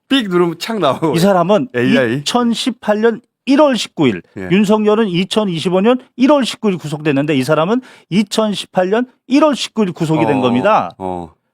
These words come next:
Speaker 2: 그런데 이 사람 변호사가 똑똑했는지
Speaker 1: 예.
Speaker 2: 절차에 흠결이 있다.
Speaker 1: 어.
Speaker 2: 이렇게 주장한 겁니다. 구속에 절차에 흠결이 있다.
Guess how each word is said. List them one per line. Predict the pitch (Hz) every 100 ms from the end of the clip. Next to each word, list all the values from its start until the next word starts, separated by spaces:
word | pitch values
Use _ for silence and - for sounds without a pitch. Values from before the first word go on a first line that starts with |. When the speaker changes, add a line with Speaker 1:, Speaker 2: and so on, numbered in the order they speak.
| _
Speaker 2:
그런데 | 226 247 247
이 | 190
사람 | 196 220 233 220
변호사가 | 170 185 202 190 202
똑똑했는지 | - 226 - 208 175 156 143 208 135 90
Speaker 1:
예. | 101 92 82 - _ _ _ _ _ -
Speaker 2:
절차에 | - 233 196 247 240
흠결이 | 208 214 202 151
있다. | - 104 95 104 120 98
Speaker 1:
어. | 90 85 80
Speaker 2:
이렇게 | 254 233
주장한 | 170 160 151 135
겁니다. | 123 113 131
구속에 | - 175 185 202
절차에 | - 139 139 170 160
흠결이 | 147 143 113
있다. | 101 135 175 123